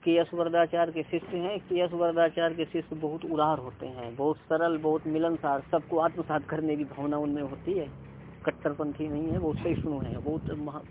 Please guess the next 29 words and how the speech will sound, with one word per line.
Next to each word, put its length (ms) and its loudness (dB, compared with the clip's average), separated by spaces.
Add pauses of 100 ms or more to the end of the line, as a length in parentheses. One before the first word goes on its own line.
(100)
परम 160 -4
वैष्णव 460 -6
है, 60 -6
भगवत 300 -4
भक्त 280 -12
हैं, 60 -8
उनसे 200 -12
पूछो 400 -14
आप। 80 -16 (400)
वो 60 0
कर, 180 6
स्वयं 260 0
करते 240 -2
हैं 80 -2
वो 80 -6
सभी, 300 -16 (840)
उनको 200 -4
सब 140 -8
पता 280 -10
है। 160 -14 (1300)
और 100 2 (100)
किस, 220 -4
वो 180 2 (280)
कई 180 8
सौर 460 2
सूत्र 320 -2
है 80 4
उनका 340 0
कर्म, 380 -2